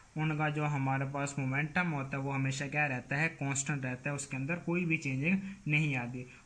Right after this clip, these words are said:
तो इसी चीज़ को समझने के लिए हम यहाँ पे मुख्तलिफ examples को लेके आगे discuss करेंगे, तो उन्हीं को देखते हैं। उसमें हम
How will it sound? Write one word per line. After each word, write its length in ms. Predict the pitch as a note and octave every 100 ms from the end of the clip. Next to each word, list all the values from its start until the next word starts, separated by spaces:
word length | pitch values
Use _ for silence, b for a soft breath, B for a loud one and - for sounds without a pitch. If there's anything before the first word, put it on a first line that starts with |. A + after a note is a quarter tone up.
| -
तो 60 |
इसी 160 | G3 A3
चीज़ 200 | A3+ G3
को 80 | G3+
समझने 380 | F#3+ F#3 F#3
के 120 | F#3 E3+
लिए 160 | E3
हम 220 | D#3+ D#3+ D#3
यहाँ 160 | C#3+
पे 120 | C3+ D3+
मुख्तलिफ 500 | C#3+ - D3+ D3 - B B D3
examples 520 | C3+ D3 D3+ D#3+ D#3+
को 100 | D#3+
लेके 260 | C#3 C3 C3
आगे 200 | B2+ C#3
discuss 400 | C#3 - D3 -
करेंगे, 420 | E3 D3+ D3 D3 - B B B B B B -
तो 220 | E3 E3 F3+
उन्हीं 180 | F#3+ G#3+
को 80 | G3+
देखते 340 | F#3 F#3 G3+
हैं। 320 | G3 G3 G3
उसमें 220 | F3 -
हम 220 | F#3 F3+